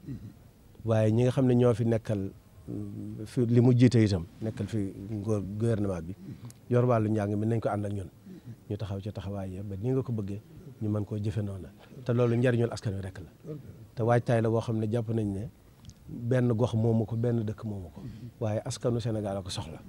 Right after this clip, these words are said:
Waajtaay wi loolu lañ ci séddoo woon. Dañoo càmbar njàng mi, xool li ci manqué te mënu cee ñàkk.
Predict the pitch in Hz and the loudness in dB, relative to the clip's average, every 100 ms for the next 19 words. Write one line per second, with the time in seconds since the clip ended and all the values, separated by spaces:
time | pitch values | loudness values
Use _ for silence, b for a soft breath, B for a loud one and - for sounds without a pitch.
0 | 123 117 98 - - 110 110 113 110 110 | -12 -12 -14 -14 -4 -2 2 2 2 2
1 | 113 110 110 113 117 101 92 85 85 98 | 2 2 0 0 0 0 -2 -6 -8 -6
2 | 104 101 120 110 110 107 110 98 90 104 | -6 -4 -2 -2 -2 -2 -2 -2 -6 -10
3 | - 110 107 - 123 117 107 104 113 123 | -6 -4 -2 -2 0 0 0 -6 -2 0
4 | 143 127 110 90 - | 0 0 -2 -4 -10